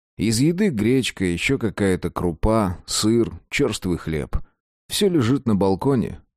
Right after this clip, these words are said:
холодильник давно не работает без света. Да он и не нужен, в него нечего класть.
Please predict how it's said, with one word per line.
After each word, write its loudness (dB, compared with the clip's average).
холодильник 0
давно 2
не 2
работает 0
без -6
света. -8
Да 2
он 4
и 4
не 4
нужен, 0
в -6
него 2
нечего 0
класть. -4